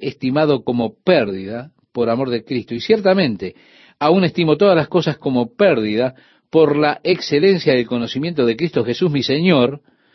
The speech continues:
por amor del cual lo he perdido todo y lo tengo por basura, para ganar a Cristo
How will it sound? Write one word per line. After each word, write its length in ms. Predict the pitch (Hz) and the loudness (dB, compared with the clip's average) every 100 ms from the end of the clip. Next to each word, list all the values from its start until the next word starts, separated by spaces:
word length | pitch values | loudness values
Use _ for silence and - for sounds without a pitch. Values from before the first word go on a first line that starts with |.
| _ _ | _ _
por 180 | - 139 | 0 2
amor 220 | 135 160 | 4 4
del 240 | 139 117 104 | 2 2 0
cual 240 | 156 139 | 0 2
lo 120 | 120 151 | 4 4
he 80 | |
perdido 480 | 156 120 143 165 113 | 2 0 2 2 2
todo 160 | 139 190 | 2 2
y 80 | 135 | 2
lo 100 | 120 | 0
tengo 300 | 175 147 110 | 0 -2 0
por 140 | 120 | 0
basura, 640 | 120 123 226 139 107 135 _ _ _ _ _ _ | 0 -2 0 2 0 -2 _ _ _ _ _ _
para 180 | 147 143 | 0 2
ganar 260 | 147 180 175 | 2 2 0
a 100 | 147 | 0
Cristo 600 | 196 180 - - 120 | 2 0 0 -4 -4